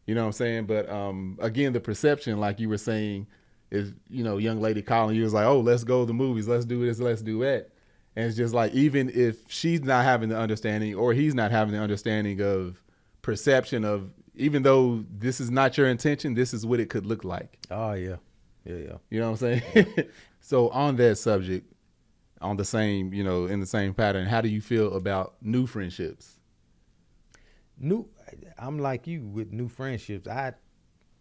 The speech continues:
Speaker 2: if, I don't approach it at all. If
Speaker 1: Mm-hmm.
Speaker 2: they didn't tell me when I met you,
Speaker 1: Mm-hmm.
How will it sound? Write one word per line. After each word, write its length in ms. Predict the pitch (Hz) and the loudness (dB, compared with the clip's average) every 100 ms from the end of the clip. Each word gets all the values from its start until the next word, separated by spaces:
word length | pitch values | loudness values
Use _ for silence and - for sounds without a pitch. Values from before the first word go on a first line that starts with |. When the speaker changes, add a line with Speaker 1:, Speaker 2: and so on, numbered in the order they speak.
| _ _ | _ _
Speaker 2:
if, 440 | 110 95 - _ _ _ _ _ _ _ _ _ _ _ _ _ _ _ _ _ _ _ _ _ _ _ - - - - _ _ _ _ _ _ _ - | -14 -14 -18 _ _ _ _ _ _ _ _ _ _ _ _ _ _ _ _ _ _ _ _ _ _ _ -20 -20 -20 -20 _ _ _ _ _ _ _ -8
I 140 | 135 | -6
don't 240 | 147 127 - _ _ _ | -4 -6 -12 _ _ _
approach 460 | 131 127 - 175 - | -8 -8 -4 -4 -6
it 140 | 98 - | -14 -10
at 120 | 117 | -8
all. 280 | 123 110 82 | -6 -8 -8
If 60 | 101 | -8
Speaker 1:
Mm-hmm. 220 | 92 - | -6 -2
Speaker 2:
they 200 | 202 247 | 2 2
didn't 320 | 247 226 208 | 2 0 -2
tell 340 | - 208 196 180 | 0 2 2 0
me 360 | 170 151 120 - _ _ _ - | -2 -4 -6 -12 _ _ _ -8
when 180 | 139 | -6
I 80 | 147 | -4
met 300 | 151 156 151 | -4 -4 -6
you, 180 | 156 95 - _ - | -10 -10 -14 _ -10
Speaker 1:
Mm-hmm. 340 | 98 95 92 | -8 -6 -8